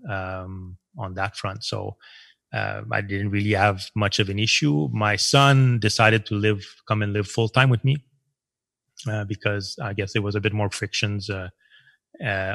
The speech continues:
on, uh, with his mom. And, uh, and, uh, yeah,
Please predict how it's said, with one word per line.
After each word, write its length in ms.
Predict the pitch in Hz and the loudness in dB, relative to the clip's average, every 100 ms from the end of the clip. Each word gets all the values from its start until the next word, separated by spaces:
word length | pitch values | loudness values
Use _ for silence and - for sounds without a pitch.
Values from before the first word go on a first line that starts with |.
| - | -4
on, 500 | 101 98 95 95 107 - | -2 -2 -6 -8 -10 -8
uh, 200 | 98 95 | -6 -4
with 140 | 98 | -4
his 160 | 101 92 | -4 -2
mom. 400 | 107 98 104 113 _ _ _ _ _ - | 0 0 -2 -6 _ _ _ _ _ -10
And, 400 | 98 95 95 95 | -6 -6 -6 -4
uh, 600 | 95 92 92 92 92 95 - _ _ | -4 -4 -6 -8 -10 -12 -18 _ _
and, 260 | 101 95 95 | -10 -8 -8
uh, 160 | 95 92 | -8 -8
yeah, 220 | 104 | -10